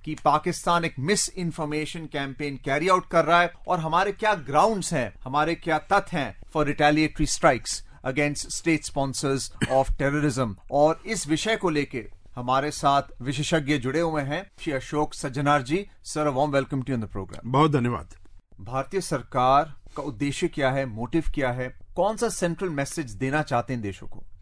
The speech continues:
Speaker 2: बहुत धन्यवाद मुझे आमंत्रित करने के लिए। देखिए, भारतीय सरकार ने सात ऐसी डेलीगेशंस गठित की हैं, जो कि all party delegations हैं। इसमें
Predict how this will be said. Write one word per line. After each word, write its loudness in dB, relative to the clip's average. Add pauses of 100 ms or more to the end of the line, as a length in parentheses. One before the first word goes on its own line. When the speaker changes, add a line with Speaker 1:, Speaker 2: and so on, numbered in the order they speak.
(140)
Speaker 2:
बहुत 4
धन्यवाद 6
मुझे 4
आमंत्रित 2
करने 0
के 0
लिए। 0 (220)
देखिए, 2
भारतीय 4
सरकार 6
ने 4
सात 4 (180)
ऐसी 2
डेलीगेशंस 2
गठित 2
की 0
हैं, -2
जो -2
कि -2 (120)
all 8 (100)
party 2
delegations -2
हैं। -2
इसमें 2